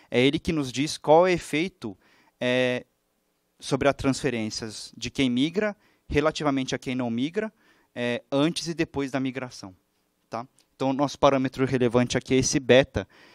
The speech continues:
que nos diz se, depois que um sujeito migra, ele recebe mais transferências do que um sujeito que não migra depois em relação a antes da mudança, tá? E a gente tem seis tipos de transferências, tá?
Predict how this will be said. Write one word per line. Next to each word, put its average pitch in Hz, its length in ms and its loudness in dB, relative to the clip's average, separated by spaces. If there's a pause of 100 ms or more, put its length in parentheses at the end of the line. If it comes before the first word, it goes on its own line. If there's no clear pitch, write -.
(100)
que 131 120 4
nos 123 200 2
diz 120 220 -6
se, 147 460 -4
depois 139 400 -4
que 165 100 -6
um 156 40 -2
sujeito 127 440 -4
migra, 120 480 -6 (320)
ele 120 160 -4
recebe 127 300 -4
mais 131 220 0
transferências 139 640 -6
do 139 80 -12
que 147 100 -8
um 131 60 -4
sujeito 127 300 -8
que 135 100 -8
não 135 140 -4
migra 139 420 -6 (320)
depois 135 580 0 (160)
em 123 80 -8
relação 123 480 -6
a 117 40 -4
antes 117 240 -10
da 120 80 -8
mudança, 101 540 -12 (480)
tá? 131 200 -8 (880)
E 139 80 2
a - 20 2
gente 165 240 -2
tem 175 160 -4
seis 220 320 -4
tipos 196 300 -4
de 185 100 -2
transferências, 131 840 0
tá? 123 200 0